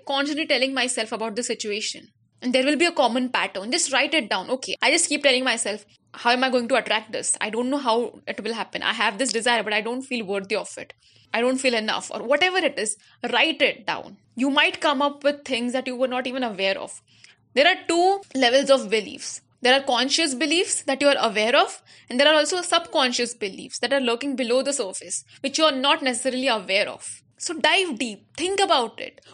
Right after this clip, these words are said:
What are the maximum number of thoughts that you keep thinking about this particular situation? Like I said, if you're manifesting a life partner, like, "Maybe I'm not carved out for love,"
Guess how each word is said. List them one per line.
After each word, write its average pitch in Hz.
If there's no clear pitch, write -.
What 311
are 302
the 311
maximum 240
number 247
of 269
thoughts 226
that 247
you 254
keep 233
thinking 202
about 190
this 214
particular 196
situation? -
Like 269
I 277
said, 233
if 233
you're 262
manifesting 247
a 247
life 220
partner, 190
like, 196
"Maybe 262
I'm 349
not 339
carved 262
out 269
for 226
love," 180